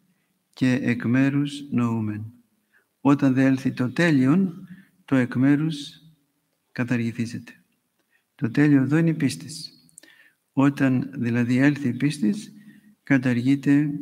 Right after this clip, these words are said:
το επιμέρους, το εκ μέρους. Αυτό το μερικό που γνωρίζουμε με τη διάκριση του καλού και του κακού. Μετά έρχεται η πίστης και πλέον δεν χρειαζόμαστε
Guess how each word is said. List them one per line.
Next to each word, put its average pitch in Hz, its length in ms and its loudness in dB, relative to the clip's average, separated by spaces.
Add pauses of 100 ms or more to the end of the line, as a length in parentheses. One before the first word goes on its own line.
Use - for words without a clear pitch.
(480)
το - 120 -6
επιμέρους, 120 840 -2 (540)
το - 120 -2
εκ 120 140 -4
μέρους. 113 520 -2 (1120)
Αυτό 117 380 -4
το 120 160 -2
μερικό 120 560 0
που 139 460 -2 (800)
γνωρίζουμε 127 720 4
με 135 160 4
τη 135 140 -2
διάκριση 135 640 2
του 135 120 -4
καλού 127 240 0
και 131 120 0
του 120 100 -6
κακού. 117 440 -6 (520)
Μετά 127 260 4
έρχεται 127 320 2
η 113 60 0
πίστης - 760 -4 (440)
και 135 160 -2
πλέον 135 240 4
δεν 139 140 2
χρειαζόμαστε 120 880 -2